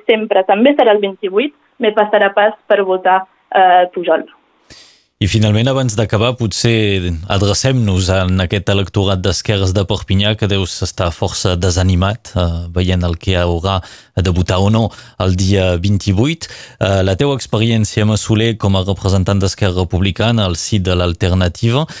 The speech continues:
Speaker 2: eh, te fa pensar que hi ha un terreny fèrtil per una nova esquerra, una esquerra diferent, com ha estat aquesta candidatura a,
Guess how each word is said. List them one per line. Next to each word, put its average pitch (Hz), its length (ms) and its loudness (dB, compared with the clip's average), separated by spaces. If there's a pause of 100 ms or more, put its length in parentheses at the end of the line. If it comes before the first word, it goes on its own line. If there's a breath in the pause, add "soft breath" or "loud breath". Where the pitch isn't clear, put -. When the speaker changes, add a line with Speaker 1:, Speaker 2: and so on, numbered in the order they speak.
(180 loud breath)
Speaker 2:
eh, 95 320 0 (400)
te 104 80 2
fa 135 160 0
pensar 135 400 0
que 120 80 2
hi 110 80 2
ha 113 80 0
un 110 160 0 (160)
terreny 117 560 0
fèrtil 120 720 -2
per 107 320 0
una 104 240 2
nova 117 300 0
esquerra, 113 680 -2
una 98 320 0
esquerra 95 400 -2
diferent, 104 480 -2
com 95 140 -2
ha 92 100 0
estat 101 240 -2
aquesta 101 260 -2
candidatura 98 800 0
a, 101 160 0